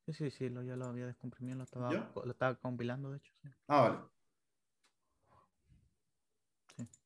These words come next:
Speaker 1: ok, gracias.
Speaker 2: Ya, entonces,
Speaker 1: Ah.
Speaker 2: déjeme revisar, está todo ok con este comprimido.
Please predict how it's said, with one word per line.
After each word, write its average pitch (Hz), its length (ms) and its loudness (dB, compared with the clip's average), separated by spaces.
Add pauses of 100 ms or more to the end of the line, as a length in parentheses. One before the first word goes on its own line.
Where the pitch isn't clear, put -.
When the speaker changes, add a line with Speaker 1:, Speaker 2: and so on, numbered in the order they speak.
(100)
Speaker 1:
ok, 123 100 -10
gracias. 113 340 -10 (1120)
Speaker 2:
Ya, 135 160 -10
entonces, 131 640 2
Speaker 1:
Ah. 123 160 -2
Speaker 2:
déjeme 135 240 -2
revisar, 131 360 -2
está 131 220 -2
todo 135 160 2
ok 131 120 0 (320)
con 143 160 -4
este 135 520 -6
comprimido. 127 560 -4